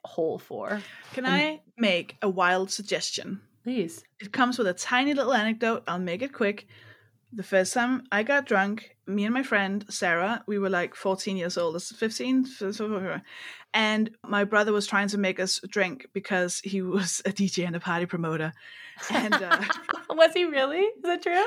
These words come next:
Speaker 2: He's a, he was a promoter. He, he, not a D J, thank God. Uh, he was a magician, though. Magician and a party promoter. Great guy. And, um, he was like, "Stop being losers. You need to start drinking 'cause it's Denmark and you're fourteen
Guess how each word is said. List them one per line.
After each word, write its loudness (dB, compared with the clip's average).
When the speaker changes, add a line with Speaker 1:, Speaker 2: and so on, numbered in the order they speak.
Speaker 2:
He's 2
a, 0
he 4
was 4
a -2
promoter. 4
He, 2
he, 2
not 2
a 2
D -6
J, -2
thank -6
God. -4
Uh, 4
he 2
was 2
a 0
magician, 4
though. 0
Magician 0
and -2
a -2
party 2
promoter. 0
Great 2
guy. 2
And, 4
um, 2
he 2
was 2
like, 2
"Stop 2
being 2
losers. 2
You 0
need -4
to -10
start -2
drinking 0
'cause -4
it's -6
Denmark -2
and -2
you're -2
fourteen -4